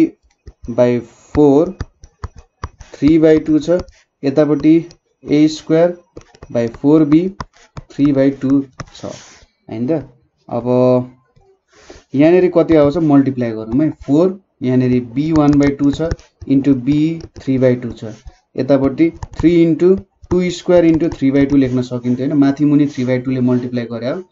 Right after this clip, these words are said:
यहाँनिर two into three by two लेख्न सकिन्थ्यो, फोर भनेको यति two power three आउने भयो। त्यसै गरी यतापट्टि four root b, यहाँनिर ए square into three by two, यतापट्टि four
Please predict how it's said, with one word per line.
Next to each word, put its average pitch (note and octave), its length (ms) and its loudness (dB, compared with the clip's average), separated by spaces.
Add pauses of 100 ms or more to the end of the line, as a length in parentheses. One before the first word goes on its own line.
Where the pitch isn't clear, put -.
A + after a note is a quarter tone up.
(340)
यहाँनिर B2+ 340 0
two D#3 160 6
into C#3+ 240 2
three C3+ 180 -4
by B2+ 160 2
two B2+ 80 -2
लेख्न B2 200 -2
सकिन्थ्यो, A#2+ 460 -6
फोर B2+ 220 -4
भनेको A#2+ 260 -6
यति C#3 260 -4 (140)
two B2+ 120 -8
power A#2 320 -8
three A#2 140 -14
आउने G#2+ 260 -14
भयो। A2 120 -14 (400)
त्यसै D3+ 240 -2
गरी E3+ 200 2
यतापट्टि D#3+ 560 0 (420)
four E3+ 400 2 (260)
root C3 320 0 (100)
b, C3+ 120 2 (540)
यहाँनिर B2 280 2 (460)
ए D3 180 2
square D3+ 560 0 (680)
into C3+ 300 2 (120)
three C#3 260 2
by C#3+ 100 4 (140)
two, E3+ 160 4 (420)
यतापट्टि B2+ 520 -2 (1120)
four F3+ 280 4